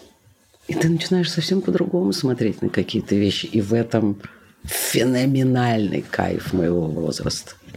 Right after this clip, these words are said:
Феноменальный. Это просто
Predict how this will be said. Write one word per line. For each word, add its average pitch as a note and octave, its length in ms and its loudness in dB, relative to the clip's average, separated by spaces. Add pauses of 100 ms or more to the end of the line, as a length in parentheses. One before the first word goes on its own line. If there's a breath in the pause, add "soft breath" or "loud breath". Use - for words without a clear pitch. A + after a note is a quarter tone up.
(260)
Феноменальный. - 1000 0 (880)
Это A2 300 2
просто - 440 -6